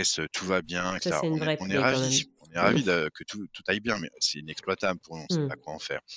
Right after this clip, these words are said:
Speaker 1: Heu, on était à dix-sept pour cent, hein, de verba-, de, de, de questionnaires qui contenaient ce type de verbatim. Aujourd'hui, on en a plus que six pour cent.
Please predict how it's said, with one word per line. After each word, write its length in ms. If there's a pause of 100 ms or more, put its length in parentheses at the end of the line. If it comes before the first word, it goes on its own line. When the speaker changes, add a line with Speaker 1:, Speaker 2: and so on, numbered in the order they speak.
(460)
Speaker 1:
Heu, 260
on 140
était 360
à 120
dix-sept 360
pour 160
cent, 280
hein, 120
de 100
verba-, 300 (100)
de, 200
de, 280 (120)
de 80
questionnaires 440
qui 100
contenaient 340
ce 120
type 200
de 100
verbatim. 640 (500)
Aujourd'hui, 320
on 100
en 120
a 80
plus 140
que 120
six 180
pour 220
cent. 160